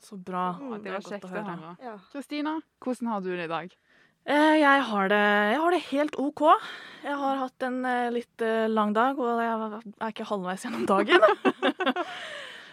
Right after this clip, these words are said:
Speaker 1: Men jeg synes jo igjen at det er, det, jeg svarer dette hver gang, jeg synes det er kjekt å være i studio, men jeg elsker jo det her.
Speaker 3: <laughs>
Speaker 1: Eh,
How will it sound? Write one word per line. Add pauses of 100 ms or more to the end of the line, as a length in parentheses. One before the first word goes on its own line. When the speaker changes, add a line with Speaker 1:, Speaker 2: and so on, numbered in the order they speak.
(120)
Speaker 1:
Men
jeg
synes
jo
igjen
at
det
er,
det,
jeg
svarer
dette
hver
gang,
jeg
synes
det
er
kjekt
å
være
i
studio,
men
jeg
elsker
jo
det
her.
Speaker 3:
<laughs> (220)
Speaker 1:
Eh,